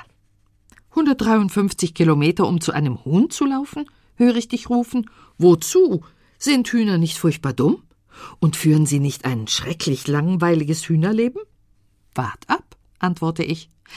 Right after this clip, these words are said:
"Ach, gack, gack, gack, gack, ist das hier langweilig", gackelt Mirella. "Du könntest schwimmen gehen", schlägt eine der Enten vor, die gerade vorbeiwatschelt. "Glaubst du, dass ein Huhn schwimmen kann?"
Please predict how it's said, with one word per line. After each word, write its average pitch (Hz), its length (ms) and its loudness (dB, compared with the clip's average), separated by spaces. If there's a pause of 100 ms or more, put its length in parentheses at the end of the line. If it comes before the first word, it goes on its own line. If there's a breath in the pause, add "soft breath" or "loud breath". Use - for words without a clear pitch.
(100)
"Ach, - 340 4
gack, - 180 -2
gack, - 240 -18
gack, - 160 -6
gack, - 300 4 (220 loud breath)
ist - 200 0
das - 160 -4
hier 214 200 2
langweilig", 208 720 -2 (240 loud breath)
gackelt 151 380 -6
Mirella. 135 380 -4 (760)
"Du 330 100 4
könntest 165 640 0
schwimmen 392 440 -2
gehen", 185 400 4 (240 soft breath)
schlägt - 460 -4
eine 175 260 0
der 165 240 -4
Enten 180 440 -4
vor, 196 260 -2
die 175 140 -10
gerade 185 360 -6
vorbeiwatschelt. 165 840 -4 (960 soft breath)
"Glaubst - 420 -6
du, 175 140 0
dass 156 320 -6
ein 135 260 -6
Huhn 143 280 -2
schwimmen 233 520 -6
kann?" 359 220 -12